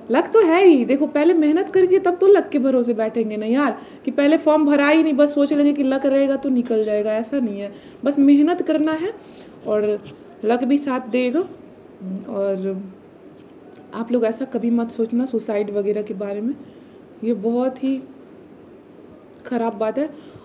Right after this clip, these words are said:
और अपने फैमिली के बारे में देखो ना, अपने मम्मी पापा के बारे में देखो, किसी के बारे में नहीं सोचना, बस मम्मी पापा के बारे में सोचना है,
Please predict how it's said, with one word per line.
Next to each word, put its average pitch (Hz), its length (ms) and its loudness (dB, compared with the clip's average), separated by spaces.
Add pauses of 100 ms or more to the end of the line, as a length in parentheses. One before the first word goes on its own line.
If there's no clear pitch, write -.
और 269 80 -2
अपने 294 180 -2
फैमिली 262 380 -2
के 320 80 0
बारे 247 240 -4
में 226 120 -2
देखो 220 200 -6
ना, 330 80 -4
अपने 247 160 -4
मम्मी 254 260 0
पापा 294 240 -4
के 247 80 -4
बारे 214 200 -2
में 208 120 -6
देखो, 202 280 -6 (360)
किसी 302 240 6
के 359 60 6
बारे 311 260 2
में 302 120 0
नहीं 302 100 0
सोचना, 294 300 -2
बस 302 200 -2
मम्मी 262 220 0
पापा 320 200 -4
के 294 60 -4
बारे 233 260 -2
में 247 120 -2
सोचना 240 400 -4
है, 254 80 -10